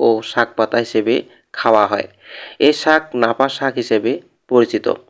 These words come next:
নাপা শাক উত্তর আমেরিকার, ইউরোপ ও এশিয়া সহ পৃথিবীর সর্বত্রই জন্মে। বাংলাদেশ ও ভারতে এটি প্রধানত শীতকালীন সবজি হিসেবে চাষ করা হয়, তবে এখন বর্ষা মৌসুম বাদে সকল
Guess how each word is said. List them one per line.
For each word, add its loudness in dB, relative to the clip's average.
নাপা 4
শাক 0
উত্তর -2
আমেরিকার, 0
ইউরোপ 2
ও 2
এশিয়া -2
সহ 0
পৃথিবীর -2
সর্বত্রই -4
জন্মে। 2
বাংলাদেশ 6
ও 8
ভারতে 2
এটি -2
প্রধানত 0
শীতকালীন -2
সবজি -2
হিসেবে 2
চাষ -2
করা 2
হয়, -8
তবে 4
এখন -4
বর্ষা 2
মৌসুম 0
বাদে 2
সকল 2